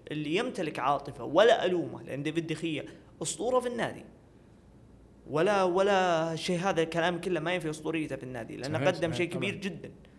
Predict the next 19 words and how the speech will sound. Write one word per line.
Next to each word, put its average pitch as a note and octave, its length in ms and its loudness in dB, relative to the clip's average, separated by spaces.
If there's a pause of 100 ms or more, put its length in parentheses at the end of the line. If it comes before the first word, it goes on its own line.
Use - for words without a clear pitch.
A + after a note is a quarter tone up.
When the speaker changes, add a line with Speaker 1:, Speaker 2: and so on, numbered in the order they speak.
(160)
Speaker 2:
طبعًا. D#3+ 120 2
Speaker 1:
والشيء F#3 380 0
هذا F3+ 140 2
ما F#3 300 2
يمحي F#3+ 320 -2
أبدًا F#3 280 0
الشيء D3 260 -6
اللي C#3 120 -8
قدمه، C3 320 -8
انتقادي E3 420 -2
له G#3 160 4
لا G#3 160 4
يمحي G#3 320 -2
أبدًا D#3+ 180 -4
الشيء C3+ 240 -10
اللي - 140 -14
قدمه. - 220 -14 (1200)
كون C4 220 2
إنه F#3 280 -8